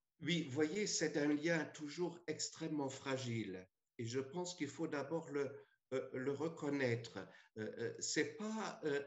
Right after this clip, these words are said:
acquis, euh, une fois pour toutes. Et je pense que pour la tradition chrétienne, euh, je me réfère maintenant, euh, un peu plus explicitement, euh, à cette tradition. Vous voyez, il y a, euh,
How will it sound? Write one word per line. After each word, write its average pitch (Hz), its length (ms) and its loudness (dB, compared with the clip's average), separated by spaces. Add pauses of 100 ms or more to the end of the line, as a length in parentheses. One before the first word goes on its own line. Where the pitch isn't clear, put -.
acquis, 151 800 -2
euh, 123 300 2 (220)
une 135 220 0
fois 120 360 -4
pour 120 260 -4
toutes. - 460 -10 (1400)
Et 143 80 2
je 135 140 4
pense 196 300 0
que 170 100 6
pour 170 240 2
la 160 100 4
tradition 165 720 -2
chrétienne, 214 760 -2 (480)
euh, 104 100 -2
je 117 120 -2
me 131 100 4
réfère 131 320 4
maintenant, 139 720 0
euh, 107 120 -6 (120)
un 120 120 0
peu 123 220 0
plus 151 220 0
explicitement, 151 960 -4 (400)
euh, 113 240 2 (100)
à 110 120 -2
cette 120 400 -2
tradition. 131 1040 -2 (500)
Vous - 40 -18
voyez, 170 460 2
il 151 160 -2
y 196 80 6
a, 170 340 4
euh, 135 120 -2